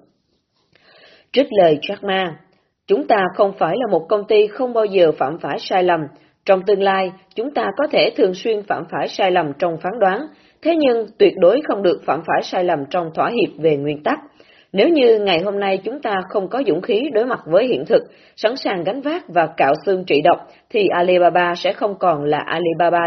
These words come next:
nữa. Ước mơ và sứ mệnh muốn tồn tại một trăm lẻ hai năm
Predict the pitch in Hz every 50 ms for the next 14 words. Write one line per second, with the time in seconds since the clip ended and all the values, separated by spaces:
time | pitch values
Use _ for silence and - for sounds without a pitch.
0 | 170 165 151 147 190 226 233 - _ _ _ _ _ _ _ 285 339 - 277 254
1 | 233 226 220 196 180 156 - - 226 294 285 220 156 131 143 156 160 190 262 294
2 | - 190 165 156 - 151 139 147 165 165 160 160 - - 214 202 202 185 151 185
3 | 226 226 208 208 214 214 214 214